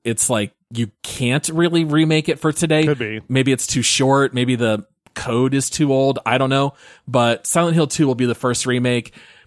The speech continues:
Speaker 1: I will say, after watching it, I did immediately look up, like, the cost of Silent Hill two, and I kinda just wanted to buy it now. So I'm gonna try to wait, but I do hope to play this remake.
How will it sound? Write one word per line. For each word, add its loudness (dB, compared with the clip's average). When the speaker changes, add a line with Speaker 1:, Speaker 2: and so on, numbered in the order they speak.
Speaker 1:
I 4
will 4
say, 4
after 2
watching 2
it, 0
I 4
did 4
immediately 2
look 0
up, 0
like, -2
the -4
cost -4
of -6
Silent -2
Hill -2
two, 0
and -2
I -4
kinda -2
just -4
wanted -2
to -2
buy 0
it -4
now. -2
So 4
I'm 2
gonna 2
try 0
to 2
wait, 0
but 0
I 0
do 0
hope -4
to -6
play -8
this -8
remake. -16